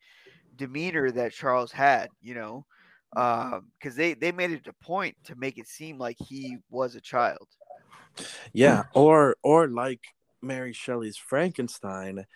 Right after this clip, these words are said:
Speaker 2: you know, once, um,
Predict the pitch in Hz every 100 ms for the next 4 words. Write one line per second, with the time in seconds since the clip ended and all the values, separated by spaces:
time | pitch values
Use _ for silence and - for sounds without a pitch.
0 | - - _ _ 107 107 98 98 98 123
1 | 135 123 - - - _ _ _ _ _
2 | - - - 113 104 98